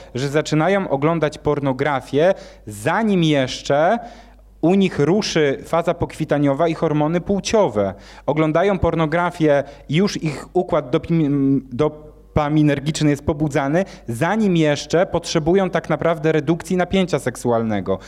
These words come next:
Czyli mamy chłopców, którzy masturbują się do pornografii, zanim ich organizm rzeczywiście potrzebuje tego, żeby się masturbować.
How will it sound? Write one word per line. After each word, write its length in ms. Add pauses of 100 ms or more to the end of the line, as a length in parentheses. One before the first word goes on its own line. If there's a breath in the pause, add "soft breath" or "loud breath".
(180 loud breath)
Czyli 200
mamy 240
chłopców, 460
którzy 220
masturbują 840
się 280 (240 loud breath)
do 140
pornografii, 720 (200 loud breath)
zanim 380
ich 120
organizm 440
rzeczywiście 480
potrzebuje 600
tego, 460
żeby 160
się 100
masturbować. 800